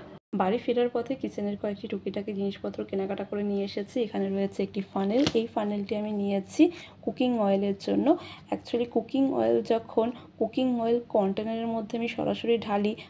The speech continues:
তখন অয়েলগুলো না কুকিং অয়েল কন্টেনার থেকে বেয়ে বেয়ে পড়ে। তো সেই কারণে এই ফানেলটি নিয়ে এসেছি। যখন কুকিং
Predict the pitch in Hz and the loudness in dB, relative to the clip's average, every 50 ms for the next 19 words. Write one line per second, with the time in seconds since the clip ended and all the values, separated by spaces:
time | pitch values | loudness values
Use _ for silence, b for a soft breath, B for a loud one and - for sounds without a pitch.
0 | b - 247 214 208 - 233 233 240 - - - - 208 202 202 208 226 233 226 | b -2 -2 -2 0 0 -2 -2 -2 -4 0 2 4 6 6 6 6 6 4 4
1 | 233 254 262 302 330 349 330 220 185 B B B B - - - 233 233 - 254 | 4 6 6 8 10 10 8 8 6 B B B B -6 0 2 2 2 2 2
2 | 254 254 247 - - 226 226 233 240 240 - - - 214 202 208 208 220 220 226 | 2 2 0 0 0 2 4 4 4 2 0 0 2 2 2 2 0 -2 -2 -2
3 | 233 233 233 - - 240 240 - 220 202 190 196 202 208 208 190 208 208 202 190 | -2 -4 -2 -2 -2 0 2 0 0 2 2 4 4 4 4 4 4 4 4 2
4 | 190 - - 190 190 180 196 - b b b b b b b b b b - - | 0 -2 -4 -2 -2 -2 -4 -8 b b b b b b b b b b -14 -8
5 | - 226 196 190 190 190 - - 233 220 226 233 233 - 214 208 214 226 240 226 | -4 -2 -2 -2 -2 -2 -2 0 0 2 0 0 0 0 0 2 2 2 0 0
6 | 240 240 - - 214 196 196 202 202 208 202 240 226 202 196 196 196 196 - - | -2 -2 -2 0 0 2 2 2 0 0 0 0 0 0 0 0 0 -2 -2 -4
7 | 226 - - - 277 226 202 196 - 226 220 220 - - - - - 233 226 226 | -4 -2 0 0 2 2 2 0 0 -2 -6 -6 -6 -8 -10 -8 -6 -6 -6 -6